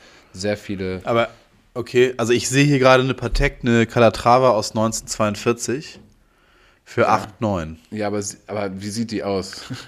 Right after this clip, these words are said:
Speaker 1: Es gibt eine sehr coole, es gibt eine sehr coole Rolex, ähm, ich meine, es ist
Speaker 2: Ja, aber
Speaker 1: eine
Speaker 2: die kannst du doch bei Patek aufarbeiten lassen.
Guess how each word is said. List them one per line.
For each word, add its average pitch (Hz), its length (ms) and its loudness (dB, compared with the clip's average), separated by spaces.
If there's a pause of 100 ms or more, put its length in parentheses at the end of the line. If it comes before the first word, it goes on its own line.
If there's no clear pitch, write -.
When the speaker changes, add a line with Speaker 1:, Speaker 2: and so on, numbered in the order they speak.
(560)
Speaker 1:
Es - 200 -10
gibt 156 160 -2
eine 135 100 4
sehr 127 240 2
coole, 151 480 2
es 113 160 -8
gibt 131 140 -8
eine 117 100 -2
sehr 117 220 -2
coole 123 260 -2
Rolex, 117 720 -2
ähm, 98 1080 -2
ich - 180 -14
meine, 110 300 -2
es 110 80 -6
ist 107 80 -4
Speaker 2:
Ja, 95 60 0
aber 101 40 4
Speaker 1:
eine 104 60 0
Speaker 2:
die 101 80 0
kannst 117 320 -2
du - 20 2
doch 104 140 2
bei 107 100 2
Patek 107 320 -4
aufarbeiten 90 560 -2
lassen. 78 320 -10